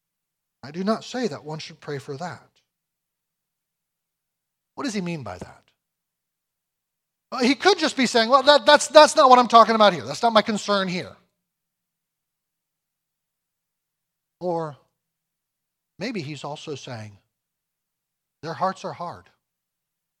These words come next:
As Jesus put it, it's time to wipe the dust off your sandals and leave.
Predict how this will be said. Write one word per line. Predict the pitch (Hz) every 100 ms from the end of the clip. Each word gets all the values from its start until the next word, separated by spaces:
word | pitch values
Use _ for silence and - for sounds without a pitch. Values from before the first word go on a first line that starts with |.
| _ _ _ _ _
As | 143 123
Jesus | 180 190 156 143
put | 147
it, | 156
it's | 147 -
time | 156 156
to | 135 120 -
wipe | 143 -
the | 127
dust | 156 147
off | 147 139
your | 135
sandals | - 151 151 143
and | 143
leave. | 120 90 - -